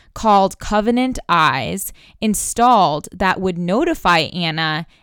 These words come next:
every time a pornography site was accessed on that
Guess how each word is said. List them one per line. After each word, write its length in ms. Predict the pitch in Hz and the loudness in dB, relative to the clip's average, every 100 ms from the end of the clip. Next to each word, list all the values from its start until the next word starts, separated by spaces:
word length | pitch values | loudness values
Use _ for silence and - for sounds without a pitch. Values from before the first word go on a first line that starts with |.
| _ - | _ 0
every 420 | 214 233 277 294 | 2 2 -2 -4
time 540 | - 226 208 196 196 | -6 -4 -2 0 -2
a 100 | - | -6
pornography 800 | 180 - 185 196 220 233 208 180 | -2 0 0 2 2 0 -4 -6
site 400 | 165 165 160 160 | -4 0 0 0
was 200 | 180 180 - | -4 -6 -4
accessed 760 | 214 262 - - 160 156 - - - | -2 -2 -4 -2 -2 -2 -6 -10 -2
on 280 | 214 247 | 2 2
that 240 | 247 240 | 2 0